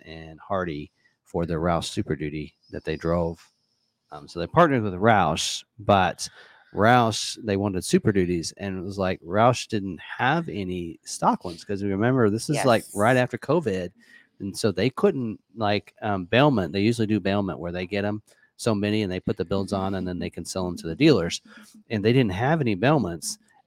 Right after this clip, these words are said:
Speaker 1: And so, but what they had was two Long MacArthur trucks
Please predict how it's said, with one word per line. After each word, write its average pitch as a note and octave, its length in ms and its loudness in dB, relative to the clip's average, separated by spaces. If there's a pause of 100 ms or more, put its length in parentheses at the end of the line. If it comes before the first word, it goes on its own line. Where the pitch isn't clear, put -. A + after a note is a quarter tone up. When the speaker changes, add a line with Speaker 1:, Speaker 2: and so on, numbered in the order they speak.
Speaker 1:
And G2 500 -2
so, G2 500 0
but A2+ 200 4
what - 180 -6
they F2+ 140 -6
had F3 280 6
was F#2+ 460 2
two - 260 2
Long A#2+ 200 4
MacArthur A2+ 400 0
trucks - 420 -2